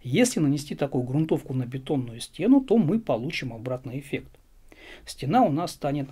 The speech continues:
гладкая. Все бетонные поры, которые были, мы забьём. Но при этом стена не будет шероховатой.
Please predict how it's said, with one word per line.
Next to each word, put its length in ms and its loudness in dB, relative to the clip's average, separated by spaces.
гладкая. 560 -2
Все 280 -4
бетонные 480 -4
поры, 300 0
которые 320 -4
были, 240 -2
мы 200 -2
забьём. 460 -4
Но 140 0
при 180 -2
этом 200 2
стена 280 -6
не 120 -2
будет 240 -4
шероховатой. 680 -4